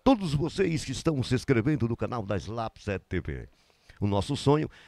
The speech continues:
é que possamos chegar a dez mil inscritos no dia trinta e um de dezembro, né, Bola? Essa é a nossa expectativa. E dá pra você se inscrever aí à vontade. Passe pras crianças,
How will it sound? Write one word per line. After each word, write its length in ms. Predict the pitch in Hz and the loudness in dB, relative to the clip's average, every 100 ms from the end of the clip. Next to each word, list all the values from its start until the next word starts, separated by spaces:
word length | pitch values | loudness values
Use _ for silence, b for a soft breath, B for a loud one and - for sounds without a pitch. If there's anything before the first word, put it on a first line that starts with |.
| B | B
é 80 | 151 | -8
que 80 | |
possamos 460 | 147 117 - 131 110 | -4 -2 -2 -2 -2
chegar 240 | 107 110 | -2 -4
a 40 | 107 | -2
dez 340 | 80 135 95 | -2 0 -2
mil 120 | 123 | -2
inscritos 540 | 104 - 113 - 92 73 | -2 2 2 2 -2 -2
no 180 | 113 131 | -4 -2
dia 300 | 117 139 113 | 0 0 -2
trinta 640 | - 147 190 170 - 131 | 0 -2 0 -4 2 4
e 140 | 113 | 4
um 100 | 147 | 2
de 140 | 127 131 | 0 0
dezembro, 500 | 127 78 92 90 92 | 0 2 0 0 0
né, 100 | 110 | -2
Bola? 200 | 71 62 71 | -6 -8 -6
Essa 300 | 80 - 127 | -6 -4 -4
é 20 | |
a 20 | |
nossa 180 | 110 107 | -6 -8
expectativa. 760 | - 117 - 131 85 78 71 b b b | -6 -6 -4 -6 -4 -4 -4 b b b
E 120 | - | -8
dá 180 | 101 82 | -6 -6
pra 140 | - 107 | -2 -2
você 260 | 117 143 | -2 -6
se 120 | - | -8
inscrever 440 | 135 147 104 87 113 | -10 -4 -2 0 0
aí 120 | 95 | 0
à 20 | |
vontade. 600 | 113 127 120 76 76 71 - b b b | -2 -4 -6 -8 -8 -10 -20 b b b
Passe 320 | 151 120 - | -4 -4 -6
pras 200 | - 92 | -6 -6
crianças, 680 | - 90 117 143 - 120 - | -4 -4 -2 -2 -4 -6 -6